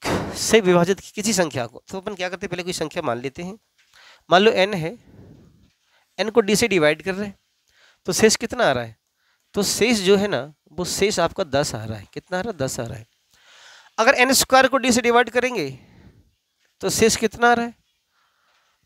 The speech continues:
तो शेष बच रहा है चार। तो शेष कितना बच रहा है, चार। अब जो भी activity हम भैया शेष के साथ perform करते हैं, संख्या के साथ perform करते, वही शेष के साथ कर देते हैं, करते हैं।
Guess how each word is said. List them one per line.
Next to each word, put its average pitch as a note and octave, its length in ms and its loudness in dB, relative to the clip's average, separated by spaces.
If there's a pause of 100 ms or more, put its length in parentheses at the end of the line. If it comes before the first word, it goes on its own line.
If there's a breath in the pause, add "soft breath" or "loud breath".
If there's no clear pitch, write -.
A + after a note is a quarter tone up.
तो G#3 100 2
शेष G#3 300 2
बच E3 180 -4
रहा G#3 80 0
है G3+ 60 -2
चार। - 360 -4 (1900 loud breath)
तो D#3 100 -2
शेष F3+ 220 -2
कितना G3+ 240 -6
बच F#3 220 -6
रहा F#3 60 0
है, F#3+ 60 -2
चार। F#2 300 -8 (720 soft breath)
अब C4 140 6
जो G3 220 4
भी C4 160 2
activity B3+ 480 -2
हम B3 120 -2
भैया A#3 220 0
शेष A#3 280 -2
के - 120 -6
साथ A#3+ 280 2
perform A#3 300 -2
करते A3 320 -4
हैं, G#2+ 180 -6 (1040)
संख्या G3 280 2
के A#3 140 0
साथ A3+ 240 6
perform A3+ 260 -6
करते, G3 260 -4
वही F#3+ 180 0
शेष G3 220 0
के B3 100 -6
साथ A3+ 180 2
कर G3+ 140 -6
देते G3+ 220 -6
हैं, A#2 80 -8 (460)
करते F#3 260 -2
हैं। D#3 160 -2